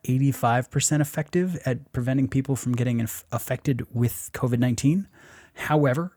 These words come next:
uh, the Johnson and Johnson vaccine only requires one dose. So it should be noted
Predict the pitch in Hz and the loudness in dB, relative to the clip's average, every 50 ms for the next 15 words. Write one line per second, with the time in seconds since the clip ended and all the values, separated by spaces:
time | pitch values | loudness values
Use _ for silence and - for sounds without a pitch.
0 | _ - 131 123 120 120 120 127 123 117 127 123 131 131 - - 131 123 120 117 | _ -2 0 0 2 0 0 -2 -2 0 0 0 0 -2 -2 -2 -2 -2 0 0
1 | 123 123 127 123 - - 131 127 127 123 123 117 117 - - - - 143 139 120 | 0 0 0 0 -2 -2 0 0 0 0 0 -2 -2 -2 0 2 2 2 2 2
2 | 123 131 135 131 113 117 - - 135 117 113 113 107 - 123 117 110 107 104 101 | 2 2 2 2 0 -2 -4 -4 -2 -2 0 -2 -4 -4 -4 -4 -4 -4 -4 -6
3 | 107 104 - - - - - - - _ - - - - - - - - - 127 | -8 -10 -10 -10 -10 -10 -10 -12 -16 _ -20 -20 -20 -20 -20 -12 -6 -2 0 0
4 | 120 117 - - 143 131 127 123 123 127 123 120 117 110 110 | 0 0 0 0 0 2 2 2 4 4 2 2 0 -2 -4